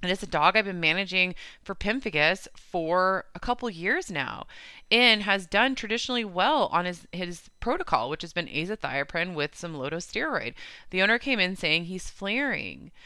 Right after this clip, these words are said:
Um, but when I looked at him, the lesions didn't look like his typical lesions, so I collected a sample and I saw bacteria, but not a lot of inflammation, no acantholytic keratinocytes.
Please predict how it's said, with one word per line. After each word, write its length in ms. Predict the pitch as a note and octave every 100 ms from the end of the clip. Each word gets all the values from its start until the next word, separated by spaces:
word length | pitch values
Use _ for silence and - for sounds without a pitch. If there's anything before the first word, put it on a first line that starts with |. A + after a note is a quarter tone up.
| - - -
Um, 300 | E3+ E3 D#3+
but 300 | F#3 F3 F3
when 100 | F3
I 80 | E3+
looked 300 | F3 A#3+ -
at 140 | D4+ A3+
him, 320 | F3+ E3 F#3+
the 100 | E3+
lesions 440 | E3+ A3+ B3+ G#3+
didn't 200 | F#3+ C3+
look 160 | F3+ G#3+
like 100 | F#3+
his 140 | E3
typical 400 | - F#3 - F3+
lesions, 440 | E3 D#3+ F#3 A#3 A3+
so 80 |
I 60 | F3
collected 420 | - F3 F#3 F#3
a 40 | E3+
sample 480 | - G#3+ D4 F#3+
and 80 | E3+
I 40 | F3
saw 200 | G#3 G3+
bacteria, 720 | F3+ - - A3+ D4+ D#4 D4
but 160 | F3+
not 200 | F3 G#3
a 60 | C4
lot 180 | B3+ B3+
of 80 | A3
inflammation, 960 | G#3+ E3+ D#3+ G#3 A3+ G#3 G3+ G3 G3
no 140 | D#3+
acantholytic 760 | D#3 - D#3+ - E3+ D#3 D3+ C3
keratinocytes. 840 | - C3 - B3 C#4+ - C#3+ D#3